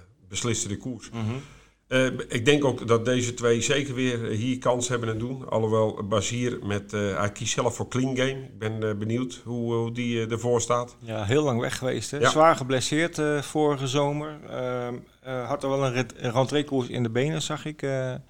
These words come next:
Speaker 2: met een leerling werd hij zevende in een, ik dacht een aflevering van de Grand National Dutroux. Dus, ehm, ja, heel benieuwd, eh, hoe die is. Hij zal nog niet honderd procent zijn, denk ik.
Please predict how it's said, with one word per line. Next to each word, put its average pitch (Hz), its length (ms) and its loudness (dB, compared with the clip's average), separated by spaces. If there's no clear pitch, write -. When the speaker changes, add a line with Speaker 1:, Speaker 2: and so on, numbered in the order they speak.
Speaker 2:
met 135 200 0
een 123 100 6
leerling 143 440 4
werd 135 140 0
hij 120 120 -2
zevende 139 580 4
in 117 200 -2
een, 113 560 -2
ik - 80 -14
dacht - 180 -2
een 127 100 -2
aflevering 120 520 0
van 117 120 0
de 117 100 -2
Grand 120 160 0
National 113 340 -4
Dutroux. 131 500 -6
Dus, 135 240 -2
ehm, 135 360 4
ja, 135 120 2
heel 143 200 4
benieuwd, 147 400 0
eh, 139 240 2
hoe 127 160 -16
die 131 140 -8
is. 139 240 -4
Hij 123 100 -2
zal 131 160 4
nog 131 180 8
niet 135 160 6
honderd 131 320 0
procent 107 360 -2
zijn, 92 220 -4
denk 90 180 -6
ik. 95 100 -8